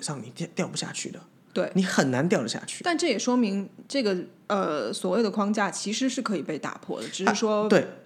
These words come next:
Speaker 2: 没有那么容易。
Speaker 1: 对。
Speaker 2: 没有那么容易的点，其实就是在于你刚刚讲的想象力的这个部分。
Speaker 1: 就是大部分的人一辈子都无法想象说我到底能够做到什么。我的，
Speaker 2: 对。
Speaker 1: 我的这种虚的东西，这个虚的东西就是脑子的想象跟，呃，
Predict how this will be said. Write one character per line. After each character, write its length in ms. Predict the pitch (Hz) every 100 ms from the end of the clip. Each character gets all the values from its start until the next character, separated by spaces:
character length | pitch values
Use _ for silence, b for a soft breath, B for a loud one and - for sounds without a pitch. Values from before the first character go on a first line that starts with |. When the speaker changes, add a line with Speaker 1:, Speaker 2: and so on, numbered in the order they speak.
| -
Speaker 2:
没 120 | 202
有 100 | 190
那 100 | 208
么 100 | 180
容 240 | 156 147
易。 220 | 165 170 - b b
Speaker 1:
对。 180 | 185 - - -
Speaker 2:
没 80 |
有 80 | 247
那 100 | 262
么 80 | 294
容 180 | 220 185
易 60 |
的 100 | 208
点， 240 | 196 156 -
其 140 | -
实 100 | 170
就 140 | 180 185
是 140 | 185
在 180 | 180 165
于 80 | 165
你 100 | 143
刚 140 | 160
刚 100 | 170
讲 220 | 175 92
的 180 | 98 110 - -
想 200 | - 156
象 160 | 156 175
力 100 | 170
的 100 | 113
这 120 | 151
个 80 | -
部 100 | - -
分。 160 | - -
Speaker 1:
就 100 | 190
是 140 | 180
大 200 | 185 214
部 140 | 202 202
分 100 | 196
的 80 | 151
人 80 |
一 60 | 135
辈 180 | - 202
子 120 | 160
都 80 | 127
无 80 | 131
法 120 | 131
想 180 | 127 131
象 120 | 131
说 160 | 131 123
我 160 | 120
到 140 | 123 151
底 100 | 120
能 120 | 123
够 80 | 131
做 160 | -
到 80 | 127
什 100 | -
么。 60 | -
我 140 | 143
的， 120 | 156
Speaker 2:
对。 160 | 156 190 - -
Speaker 1:
我 200 | 156 147
的 160 | 151
这 160 | 147 208
种 260 | 175 139 120 - -
虚 420 | - - - 208
的 60 | 196
东 140 | 123
西， 80 | 127
这 100 | 123
个 100 | 151
虚 160 | 139 160
的 60 |
东 120 | 131 131
西 60 |
就 80 | 131
是 120 | 135
脑 220 | 131 117
子 140 | 117 120
的 60 |
想 220 | 120 131 -
象 260 | 147 127
跟， 280 | 123 131 135 B B B B B
呃， 300 | - 127 117